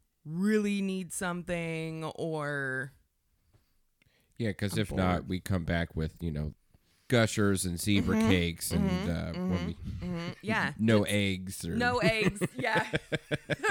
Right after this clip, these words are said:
Speaker 1: We have three things of paper towels, no toilet paper. <laughs>
Speaker 2: Right.
Speaker 1: Yes. So I was there roaming around and I was like, "You know what? I do need some wine." And I picked up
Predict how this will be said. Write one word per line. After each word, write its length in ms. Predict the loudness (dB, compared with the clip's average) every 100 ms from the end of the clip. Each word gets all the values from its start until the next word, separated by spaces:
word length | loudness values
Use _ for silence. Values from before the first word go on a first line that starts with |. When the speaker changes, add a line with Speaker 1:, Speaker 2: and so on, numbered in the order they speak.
| -2
Speaker 1:
We 140 | -2 -2
have 140 | -2 -4 _
three 200 | -8 -6
things 260 | -4 -4 -4
of 80 | -4
paper 340 | -4 -2 -2
towels, 560 | 0 0 0 -2 -2 0
no 220 | 2 2
toilet 460 | 0 0 2 4
paper. 540 | 4 4 2 -2 -2 0
<laughs> 20 |
Speaker 2:
Right. 380 | 4 6 6 4 2 -2 -12 -14 -14 -8
Speaker 1:
Yes. 320 | -2 -2 -2 -8 _ _
So 460 | -2 4 4 4 -4 _ -20 -6
I 240 | -2 -2
was 160 | -4 -4
there 320 | -2 -2 -4
roaming 260 | -6 -6 -4
around 380 | -4 -4 -4 -8 -8
and 80 |
I 40 | -8
was 120 | -8
like, 140 | -12
"You 60 | -14
know 60 | -14
what? 140 | -16 -18
I 60 | -12
do 120 | -10
need 220 | -8 -8 -8
some 140 | -8
wine." 340 | -6 -6 -8 -12 _ _
And 100 | -12
I 60 | -8
picked 240 | -8 -6
up 180 | -8